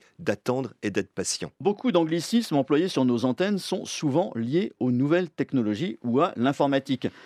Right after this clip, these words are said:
Speaker 2: Nous attendons vos S M S et n'oubliez pas de liker ou d'envoyer un post sur la homepage. Retrouvez-nous en streaming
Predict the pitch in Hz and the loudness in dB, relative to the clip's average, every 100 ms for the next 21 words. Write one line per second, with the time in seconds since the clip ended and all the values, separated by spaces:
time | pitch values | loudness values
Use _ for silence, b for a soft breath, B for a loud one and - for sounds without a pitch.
0 | B B - 170 160 160 156 151 156 165 | B B 0 4 4 4 2 2 4 4
1 | 160 131 143 143 - 151 165 180 180 160 | 4 2 2 2 2 2 4 4 4 2
2 | 156 151 143 143 143 156 156 139 139 139 | 4 2 2 2 4 2 4 4 4 4
3 | 143 - 160 160 147 135 131 135 143 127 | 2 2 4 6 4 2 4 2 4 2
4 | - 160 160 - 131 - 123 113 98 131 | 4 2 2 0 -2 0 0 2 2 0
5 | 127 170 175 170 180 B B B 107 185 | 2 4 4 2 -2 B B B 2 4
6 | 185 185 165 165 175 135 127 - 165 175 | 4 2 2 4 4 2 2 0 2 4
7 | 170 151 | 4 2